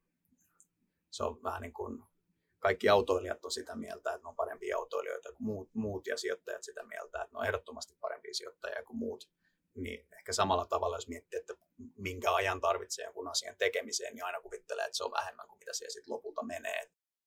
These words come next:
se ehkä tässä, ja varsinkin juristin työssä, sit kun pitää hallinnoida kokonaisuuksia, niin se, että kun sovitaan, että sopimuksesta muuttuu yksi lause jostain,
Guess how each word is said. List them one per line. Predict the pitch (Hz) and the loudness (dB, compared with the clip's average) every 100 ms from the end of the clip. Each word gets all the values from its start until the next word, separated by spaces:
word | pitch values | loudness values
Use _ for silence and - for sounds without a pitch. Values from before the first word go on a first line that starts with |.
| - | 0
se | 95 92 | 6 6
ehkä | - 95 | 6 2
tässä, | 90 - 92 | 4 4 4
ja | 95 | 6
varsinkin | 92 98 82 - _ _ _ _ - | 6 4 -6 -10 _ _ _ _ 2
juristin | 107 98 - 90 | 4 4 2 -2
työssä, | - 85 - - | -2 0 0 -2
sit | - | -6
kun | - | -8
pitää | - 92 98 | -6 0 2
hallinnoida | 95 95 90 90 | 2 0 -4 -2
kokonaisuuksia, | 92 92 90 87 - 78 - - - - - - | 2 2 2 0 -4 -6 -4 -2 0 -2 -8 -8
niin | |
se, | - 87 | -4 -2
että | 85 - 82 - _ - _ _ | -2 -2 -4 -4 _ -20 _ _
kun | - 71 - _ _ _ _ | -6 -6 -10 _ _ _ _
sovitaan, | - 90 90 85 82 | 0 2 2 0 -2
että | - | -4
sopimuksesta | - 85 - 87 - - - 87 - - _ | -4 -2 -4 -6 -4 -4 -2 -4 -6 -16 _
muuttuu | - 82 - 90 87 | -6 -6 -4 -6 -4
yksi | 85 - | -2 4
lause | 101 92 90 - | 8 8 6 0
jostain, | 87 85 - - - | -2 -2 0 0 -2